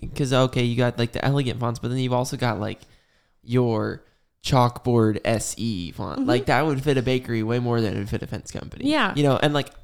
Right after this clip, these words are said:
Speaker 1: personally, I hate that font, but using that as a for instance, like, there are certain times when things like that
Speaker 2: Yeah.
Speaker 1: font are better. Like, a kid's daycare, you would use the chalkboard S E.
Speaker 2: Yeah.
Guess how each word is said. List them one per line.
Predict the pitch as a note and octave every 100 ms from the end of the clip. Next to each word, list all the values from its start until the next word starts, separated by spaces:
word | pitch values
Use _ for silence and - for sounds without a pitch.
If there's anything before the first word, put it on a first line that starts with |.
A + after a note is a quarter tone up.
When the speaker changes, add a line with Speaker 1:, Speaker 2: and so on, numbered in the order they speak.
| - _
Speaker 1:
personally, | - D#3+ F3+ E3+
I | A2+
hate | A#2 A2+
that | B2
font, | C#3+ D3+ - _ _ _
but | D3 A#3 - -
using | D3 D3 C3+
that | C3
as | A#2+
a | A#2+
for | A#2+ B2
instance, | B2 - G2+ G#2+
like, | A2 G#2+ - _ _ _ _
there | B2+ A#2+
are |
certain | A#2+ C#3+ - B2 A#2 A2 - _
times | - - D3+ C#3 A#2+ A#2+
when | A#2 A2+
things | B2 B2 A2+ -
like | A#2 A#2 B2+
that | D3+ F#3+
Speaker 2:
Yeah. | F#3+ D#3+
Speaker 1:
font | F3+
are | A#2+
better. | A2 - B2+ G2 F#2+
Like, | A2+ A2+ - - _ _ _ _ _
a | A#2
kid's | - D3 C3+ B2 A#2+ - - _ _ _
daycare, | B2+ A#2+ A#2+ A2 G#2 A#2+ _ _
you | B2+
would | B2
use | A#2+ B2+ A#2+ A#2
the | A#2+
chalkboard | B2+ A2+ A2 G2 F2+
S | C#2+ -
E. | - -
Speaker 2:
Yeah. | A#3+ A#3